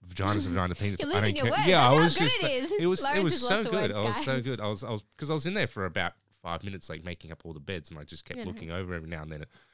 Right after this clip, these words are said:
Speaker 1: and, you know, how much they would just shift around and how much they would, um,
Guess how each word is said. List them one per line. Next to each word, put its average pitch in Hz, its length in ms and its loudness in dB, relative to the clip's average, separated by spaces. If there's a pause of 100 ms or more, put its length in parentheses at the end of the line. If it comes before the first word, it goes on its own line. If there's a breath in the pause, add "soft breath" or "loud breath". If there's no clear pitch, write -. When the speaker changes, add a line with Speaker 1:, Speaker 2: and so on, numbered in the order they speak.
(180 loud breath)
Speaker 1:
and, 92 80 -4
you 85 60 -4
know, 80 120 -4
how 92 120 -4
much 82 180 -8
they 82 80 -4
would 76 140 -6
just 76 160 -8
shift - 340 -4
around 82 300 -2
and 76 100 -14
how 87 140 -8
much 80 260 -12
they 78 120 -10
would, 78 180 -12 (460 soft breath)
um, 78 360 -2